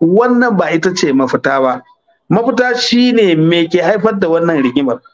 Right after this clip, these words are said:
Ai ba wa'azi ne akan tauhidi. Malam Idris ya fi kowa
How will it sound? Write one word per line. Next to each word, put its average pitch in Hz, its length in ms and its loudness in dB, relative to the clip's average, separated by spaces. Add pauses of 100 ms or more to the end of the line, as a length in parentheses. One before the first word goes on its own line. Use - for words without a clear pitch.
(300)
Ai 277 100 0
ba 269 220 0
wa'azi 226 400 2
ne 214 100 2
akan 180 320 -2
tauhidi. 151 540 0 (680)
Malam 196 300 2
Idris 156 320 0
ya 151 160 0
fi 151 60 0 (100)
kowa 220 260 2